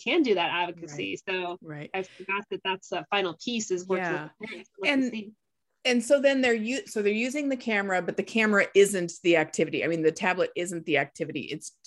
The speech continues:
Speaker 2: it's a piece of the whole
Speaker 1: It's a tool.
Speaker 2: process. It's a tool. And I think that also gives kids, um, and, and maybe your co-teachers, who knows, um, really,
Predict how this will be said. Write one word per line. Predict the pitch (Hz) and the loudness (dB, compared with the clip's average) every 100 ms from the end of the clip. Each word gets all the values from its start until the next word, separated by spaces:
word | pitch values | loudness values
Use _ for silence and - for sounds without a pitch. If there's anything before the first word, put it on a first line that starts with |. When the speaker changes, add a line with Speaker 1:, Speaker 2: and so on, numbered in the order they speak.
| _ | _
Speaker 2:
it's | - 160 | -4 -2
a | |
piece | 165 - 202 214 - | -2 -4 -2 -4 -4
of | 175 | -2
the | 165 | -2
whole | 160 175 160 151 160 _ _ _ _ - | 0 6 6 6 0 _ _ _ _ -4
Speaker 1:
It's | 180 160 247 | 2 4 4
a | 233 | 4
tool. | 196 | 4
Speaker 2:
process. | 165 - - - | 2 -8 -6 -4
It's | 165 | -2
a | 165 | -4
tool. | - 202 175 143 156 - - | -4 0 2 2 -2 -12 -10
And | 170 | 0
I | 170 | 2
think | - 190 | 2 2
that | 196 170 | 0 2
also | 175 185 208 | 2 2 0
gives | 175 165 160 | 0 0 -2
kids, | - - 185 160 160 170 - - _ _ _ | -12 0 4 4 2 -12 -18 -20 _ _ _
um, | 160 160 147 143 147 160 - _ _ _ _ _ _ _ _ - | -2 0 -2 -4 -8 -12 -16 _ _ _ _ _ _ _ _ -12
and, | 143 123 | -12 -8
and | 170 143 | -10 -8
maybe | 147 139 | -8 -6
your | 113 | -6
co-teachers, | - 170 175 156 156 156 | -4 -2 -2 -6 -6 -8
who | 175 | -6
knows, | 160 156 151 - - 214 - | -6 -6 -8 -16 -20 -20 2
um, | 190 175 170 165 147 - _ _ _ _ _ _ _ | 6 8 6 2 -6 -12 _ _ _ _ _ _ _
really, | 196 196 214 196 185 180 180 - | -2 6 8 8 8 6 2 -6